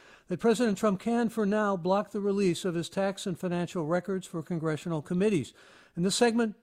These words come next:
we're gonna talk about the legal and real-world implications of these cases with Andrea Bernstein, who is co-host of Trump Incorporated, a podcast from W N Y C and ProPublica, and she's the author of American Oligarchs, The Kushners and the Trumps, and the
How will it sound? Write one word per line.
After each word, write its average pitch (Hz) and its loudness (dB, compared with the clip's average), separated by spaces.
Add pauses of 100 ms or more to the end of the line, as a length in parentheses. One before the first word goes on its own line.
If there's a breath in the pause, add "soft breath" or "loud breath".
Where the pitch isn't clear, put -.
(100)
we're 156 -12
gonna 160 -6
talk 180 -2
about 170 -2
the 165 -6
legal 196 0
and 180 0
real-world 214 0
implications 190 -4
of 151 -6
these 143 -6
cases 196 -4 (440 soft breath)
with 175 -4
Andrea 208 2
Bernstein, 165 2
who 139 -4
is 135 -4
co-host 165 -2
of 139 -6
Trump 160 -4
Incorporated, 185 -2
a 131 -4
podcast 170 -4
from 143 -4
W 147 -2
N 147 -2
Y 135 -2
C 170 -4
and 156 -4
ProPublica, 175 -2 (500 loud breath)
and 175 0
she's 196 -2
the 196 2
author 170 0
of 160 0
American 160 -2
Oligarchs, 180 0
The 151 -4
Kushners 196 -4
and 180 0
the 180 0
Trumps, 185 -2
and 165 -2
the 160 -4